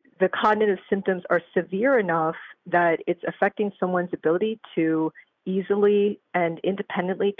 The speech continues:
carry out everyday activities like managing their bills or managing their medications. So typically the way to think about it is the most common form of dementia is dementia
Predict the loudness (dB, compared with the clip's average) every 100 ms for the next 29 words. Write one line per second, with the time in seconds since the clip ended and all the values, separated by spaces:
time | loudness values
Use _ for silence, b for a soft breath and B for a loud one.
0 | -2 0 2 2 0 -2 -2 0 -2 0
1 | 2 0 -2 -8 -6 -4 -4 -4 -6 -4
2 | -4 -4 -6 -4 -4 0 2 4 4 2
3 | -4 B B B B B -2 0 2 0
4 | -2 -4 0 -2 -2 -4 -4 -2 -4 -2
5 | -6 -14 _ _ 0 0 2 -2 0 0
6 | 2 2 2 0 0 -8 _ -6 0 2
7 | 2 0 2 0 0 -2 -10 -20 _ -4
8 | -4 -4 -4 0 0 0 -2 -4 -4 -4
9 | -6 -6 -6 -2 -2 0 -2 -4 -4 -4
10 | -4 -4